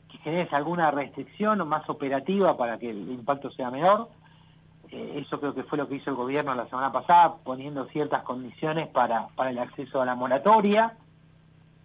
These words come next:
Eh, y, y después,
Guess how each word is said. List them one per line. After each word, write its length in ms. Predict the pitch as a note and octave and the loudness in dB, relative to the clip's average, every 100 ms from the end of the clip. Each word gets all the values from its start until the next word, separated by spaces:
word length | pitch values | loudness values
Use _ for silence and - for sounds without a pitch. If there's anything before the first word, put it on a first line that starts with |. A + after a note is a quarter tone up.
| - - - - - - - | -20 -20 -20 -20 -20 -20 -14
Eh, 400 | C#3 B2 A#2 A2+ A#2 - - _ _ _ - | -10 -8 -8 -10 -16 -20 -20 _ _ _ -14
y, 320 | E3 C#3 D3+ | -10 -6 -8
y 160 | E3+ E3 | -4 -2
después, 600 | E3+ D3+ - A#3 B3 | -2 -4 -2 2 2